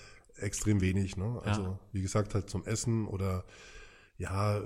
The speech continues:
Speaker 1: wenn mal am Wochenende eine lustige Runde war, hab ich schon auch ein, zwei Bier mal getrunken, aber das war's dann auch, ne? Und Schnäpse und sowas gar nicht.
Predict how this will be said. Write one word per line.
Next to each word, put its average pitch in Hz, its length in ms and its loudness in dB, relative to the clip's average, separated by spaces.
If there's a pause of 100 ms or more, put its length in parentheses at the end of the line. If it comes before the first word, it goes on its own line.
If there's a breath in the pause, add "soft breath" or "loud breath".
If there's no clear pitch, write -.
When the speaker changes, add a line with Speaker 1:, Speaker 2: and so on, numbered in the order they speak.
(120)
Speaker 1:
wenn 104 140 0
mal 104 140 2
am 98 100 2
Wochenende 113 380 8
eine 107 80 6
lustige 113 320 4
Runde 113 260 6
war, 110 100 6
hab 107 80 6
ich 104 100 0
schon 104 120 0
auch 117 200 2
ein, 107 200 0
zwei 101 240 2
Bier 104 180 2
mal 127 140 6
getrunken, 127 340 -2
aber 107 120 2
das 104 180 0
war's 113 220 4
dann 95 120 0
auch, 87 220 -4
ne? 92 100 -2
Und 95 360 -2 (280 loud breath)
Schnäpse 101 460 2
und 98 120 2
sowas 95 280 0
gar 98 160 -2
nicht. 104 220 -4